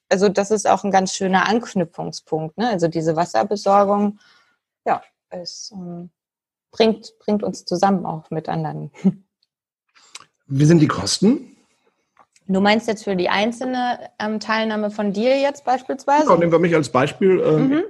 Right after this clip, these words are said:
Speaker 2: ich möchte jetzt teilnehmen.
Speaker 1: Also da entstehen tatsächlich gar keine großen Kosten. Also das Einzige, wofür Kosten entstehen, ist die Anfahrt jetzt beispielsweise zu unserem, ähm, Kennenlernwochenende.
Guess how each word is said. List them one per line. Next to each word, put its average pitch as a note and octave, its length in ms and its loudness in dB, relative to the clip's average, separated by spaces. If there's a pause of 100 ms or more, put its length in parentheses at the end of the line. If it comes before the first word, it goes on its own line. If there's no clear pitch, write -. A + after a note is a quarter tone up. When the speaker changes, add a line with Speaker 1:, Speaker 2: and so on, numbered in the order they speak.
(120)
Speaker 2:
ich - 140 -20
möchte E3 200 0
jetzt A#2+ 180 -2
teilnehmen. F#3 280 2
Speaker 1:
Also B3+ 320 0 (360)
da C#4 360 2
entstehen B3 420 -2
tatsächlich B3 640 -4
gar - 160 -6
keine A#3+ 400 -6 (220)
großen C4+ 520 -2
Kosten. E3+ 460 -10
Also G3+ 240 -6
das G3 160 -10
Einzige, G#3 760 -4 (640)
wofür A3+ 500 4
Kosten A3+ 320 -2
entstehen, G3+ 380 0
ist F#3 200 -8
die F#3 140 -2
Anfahrt G#3+ 560 2
jetzt F#3+ 260 0
beispielsweise F#3 600 0
zu F3 180 -2
unserem, E3 680 -2
ähm, D#3+ 300 0
Kennenlernwochenende. A#3+ 1400 2